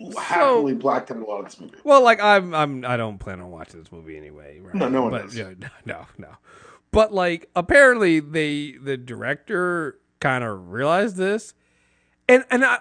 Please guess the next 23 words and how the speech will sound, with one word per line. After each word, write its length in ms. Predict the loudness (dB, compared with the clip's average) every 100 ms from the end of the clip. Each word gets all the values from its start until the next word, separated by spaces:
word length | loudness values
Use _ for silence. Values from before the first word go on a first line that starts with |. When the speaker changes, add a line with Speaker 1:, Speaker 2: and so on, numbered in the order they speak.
| 2
Speaker 1:
also, 260 | 2 2
I 80 | 4
don't 140 | 4 4
know 120 | 0
how 100 | 0
much 160 | -2
of 80 | -4
this 160 | -8 -12
is 80 | -6
spoiler, 340 | 0 0 0
because 460 | -2 -2 -2 -2 -6 _ _ _ _ 6
I 60 |
remember 260 | 6 4 0
the 120 | 0
first 480 | 0 4 4 2 -6
trailer 500 | -6 0 0 0 -2
for 160 | -2 -4
Morbius, 800 | -4 -6 -8 -10 -12 -16 -14
like, 220 | -12 -12 -12
what 200 | -12 -6
was 180 | -6 -4
this, 220 | -8 -8
like, 220 | -14 -18